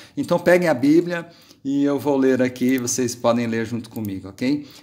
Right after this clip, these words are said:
É o capítulo seis de Mateus. Eu vou ler um,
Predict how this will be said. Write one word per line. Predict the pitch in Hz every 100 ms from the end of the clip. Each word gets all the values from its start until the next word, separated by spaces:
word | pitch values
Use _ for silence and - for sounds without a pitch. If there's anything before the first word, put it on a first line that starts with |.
| -
É |
o | 127
capítulo | - 143 143 139 127
seis | - - 120 135 139 131 113
de | 110
Mateus. | 123 123 123 - 101 104
Eu | 127
vou | 143
ler | 135 120
um, | 107 104 - -